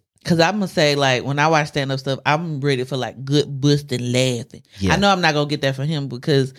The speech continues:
Speaker 1: his style is really not the style I normally gravitate to.
Speaker 2: Mm-hmm.
Speaker 1: You know, I like people that be like, like, back in the day when we went to that Ricky Smiley one,
Speaker 2: Oh,
Speaker 1: like, I
Speaker 2: yeah.
Speaker 1: know he gonna have me laughing. People like Arnez J. You remember Arnez J?
Speaker 2: I remember Arnez
Speaker 1: He used to have
Speaker 2: J.
Speaker 1: me good busting laughing when I used to watch it on Comic View.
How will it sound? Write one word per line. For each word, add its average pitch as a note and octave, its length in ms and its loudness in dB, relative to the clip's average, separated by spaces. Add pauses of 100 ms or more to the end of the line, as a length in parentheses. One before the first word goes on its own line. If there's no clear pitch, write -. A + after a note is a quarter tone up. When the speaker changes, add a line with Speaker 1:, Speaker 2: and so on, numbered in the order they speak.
(200)
Speaker 1:
his D#3 180 0
style C3+ 300 0
is B2+ 60 -6
really C#3 260 -4
not B2+ 340 -6
the B2+ 80 -8
style B2 320 0
I A#2 80 -2
normally A2+ 420 -6
gravitate C#3 560 -2
to. - 140 -12
Speaker 2:
Mm-hmm. G2 440 2 (200)
Speaker 1:
You C#3+ 100 -4
know, C3 300 0 (280)
I C3+ 100 0
like C3 240 0
people C#3 280 -4
that B2 220 0
be C3 100 -4
like, A2+ 380 0 (340)
like, B2 320 -2 (480)
back D#3 220 2
in D#3 80 -4
the - 20 -8
day D3+ 160 2
when D3 320 -4
we D3+ 80 -4
went D3+ 180 2
to F3 80 2
that C#3 200 2
Ricky D3+ 180 -6
Smiley C3+ 440 -2
one, A#2 200 -12 (220)
Speaker 2:
Oh, G2 100 2
Speaker 1:
like, B2+ 140 2
I C#3+ 100 2
Speaker 2:
yeah. - 60 2
Speaker 1:
know D3+ 140 2
he D#3+ 100 0
gonna D3+ 240 -2
have C3+ 160 0
me C3 100 -2
laughing. A#2+ 500 -4 (240)
People D#3 200 2
like C#3+ 160 2
Arnez C#3+ 500 0
J. B2 160 -2
You C#3 120 -4
remember E3 200 0
Arnez F3 280 0
J? F2 60 -2
Speaker 2:
I F#2+ 60 2
remember G#2+ 300 4
Arnez F#2 260 0
Speaker 1:
He A3+ 120 2
used F#3 120 -2
to F3 80 2
have D3+ 120 2
Speaker 2:
J. - 20 -2
Speaker 1:
me D3+ 100 0
good D3 320 -2
busting C3 340 -2
laughing A#2+ 520 0
when B2+ 100 2
I A#2+ 60 2
used B2 140 0
to A#2+ 60 -2
watch A2+ 140 -2
it A#2+ 60 -8
on A#2 140 -6
Comic B2 280 -4
View. B2 120 -10